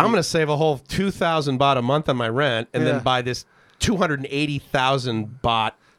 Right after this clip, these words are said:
Speaker 1: That's a, that's, like,
Speaker 2: beater.
Speaker 1: a little, like, a tiny car.
Speaker 2: Forget about it.
Speaker 1: So, you know.
Speaker 2: If you're gonna be like, like, I mean, again, I'm living where I'm living. I don't necessarily love,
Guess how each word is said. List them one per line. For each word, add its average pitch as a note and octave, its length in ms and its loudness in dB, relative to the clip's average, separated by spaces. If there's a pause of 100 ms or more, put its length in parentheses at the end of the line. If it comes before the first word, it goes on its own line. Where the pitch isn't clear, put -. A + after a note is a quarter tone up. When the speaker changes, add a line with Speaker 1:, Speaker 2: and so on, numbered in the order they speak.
Speaker 1:
That's D#3 200 -4
a, A3 60 0
that's, B2 120 -8
like, F#3+ 80 -6
Speaker 2:
beater. A2+ 420 0
Speaker 1:
a - 20 -2
little, C#3 480 -2
like, C#3 240 -6
a C#3+ 140 -4
tiny E3+ 420 -4
car. B2 460 -4
Speaker 2:
Forget F2+ 400 -4
about E2 300 -6
it. E2 60 -4
Speaker 1:
So, E3 200 0 (840)
you F3+ 80 -4
know. D#3+ 260 -4
Speaker 2:
If G3+ 180 0
you're C4+ 140 -2
gonna D4 220 2
be G3+ 180 -2
like, C#3+ 360 -6
like, D3+ 280 -4
I - 20 0
mean, F3 200 0
again, D3+ 240 -2
I'm G3+ 180 2
living F3+ 240 -2
where C#3+ 180 2
I'm B2 200 -2
living. F#2 240 -4
I A#2 80 -2
don't D3 120 -2
necessarily A#2 460 -4
love, F#2+ 340 -4